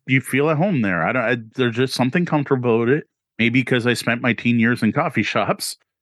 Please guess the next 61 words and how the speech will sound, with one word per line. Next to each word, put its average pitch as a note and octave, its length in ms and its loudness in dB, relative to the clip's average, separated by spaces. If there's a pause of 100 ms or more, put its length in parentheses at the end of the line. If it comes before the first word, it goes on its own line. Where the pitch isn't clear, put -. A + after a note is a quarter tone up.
(200)
Um, D3 280 0
plus, G#3 340 0
it's G#3 140 2
also G3+ 260 2
very E3+ 300 2
gamer C#3+ 400 2
friendly. B2 480 0 (320)
Actually, A#2+ 260 -2
when B2 100 2
we C3 80 4
walked B2+ 300 0
in, G3 220 2
there C#3 100 2
was A#2+ 140 2
a A#2+ 60 -2
couple C3 340 -2
in B2+ 60 2
a B2+ 40 -2
corner D3+ 400 0
playing A#2 360 0
Disney A#2+ 320 0
Villainous B2+ 440 0
against G2 340 -2
each G2 140 -6
other. E2+ 320 -4
So A2+ 140 4
that A2+ 160 2
was A#2 100 -4
pretty A2 220 2
cool. F#2+ 260 -2 (320)
Plus, F#3+ 220 0
they F#3+ 100 2
have F3 100 4
some D3+ 180 2
nice C#3 260 0
big A2+ 280 0
tables C3 640 0 (280)
that D3+ 100 2
don't G3 220 0
have F3+ 140 2
a E3 40 0
ton D#3+ 180 2
of C3 100 0
chairs. A2 440 0
So - 140 0
they A#2 100 2
only D3+ 160 2
have C#3 240 0
four B2 180 0
chairs. G#2 360 0
So G#2+ 80 0
I - 20 2
don't C#3 200 0
feel C3 120 2
like C3+ 180 2
I'm G#2+ 120 -2
taking C3 340 2
up - 140 -2
someone B2+ 180 0
else's C#3 300 0
spot. G2 340 0